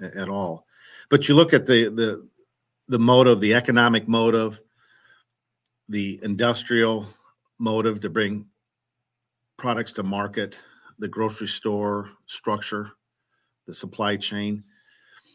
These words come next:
It's just a series of, of events, but it's poisoning the earth, including us. Now, what's interesting is the biological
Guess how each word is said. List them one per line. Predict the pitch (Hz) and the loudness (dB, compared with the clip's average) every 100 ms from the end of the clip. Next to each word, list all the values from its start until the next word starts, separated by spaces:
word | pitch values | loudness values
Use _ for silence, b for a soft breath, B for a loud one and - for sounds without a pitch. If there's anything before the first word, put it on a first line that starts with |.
| b b | b b
It's | 135 131 | -6 -2
just | 214 151 | -2 0
a | |
series | - 156 143 123 | 2 6 6 6
of, | 107 92 | 0 0
of | 120 117 110 101 107 92 | 0 0 -6 -6 -8 -10
events, | 82 123 113 92 - | -4 -2 -2 -4 -10
but | 117 117 110 | -4 -4 -4
it's | 107 - - _ _ _ | -4 -8 -8 _ _ _
poisoning | - 143 147 101 85 78 _ _ _ _ _ _ _ _ _ _ _ - - | 0 2 2 0 -10 -14 _ _ _ _ _ _ _ _ _ _ _ -18 -6
the | 107 | 0
earth, | 127 113 - - _ _ _ _ _ _ _ _ _ _ _ _ _ _ | 0 -2 -8 -20 _ _ _ _ _ _ _ _ _ _ _ _ _ _
including | 101 98 87 - _ _ _ _ - 123 104 95 | -10 -10 -12 -20 _ _ _ _ -4 -2 -2 -4
us. | 104 80 - - _ _ _ _ _ _ B B B B B | -6 -8 -12 -14 _ _ _ _ _ _ B B B B B
Now, | 131 123 117 - _ _ _ _ _ _ _ _ _ _ _ _ _ _ _ _ _ - | 0 2 2 -4 _ _ _ _ _ _ _ _ _ _ _ _ _ _ _ _ _ -8
what's | 147 143 | -6 -2
interesting | 175 180 151 131 120 117 | -2 -2 -4 0 0 0
is | 110 110 104 | -2 -4 -6
the | - 117 110 | -6 -6 -6
biological | 107 139 147 143 139 131 110 104 | -2 2 4 4 2 -2 -8 -8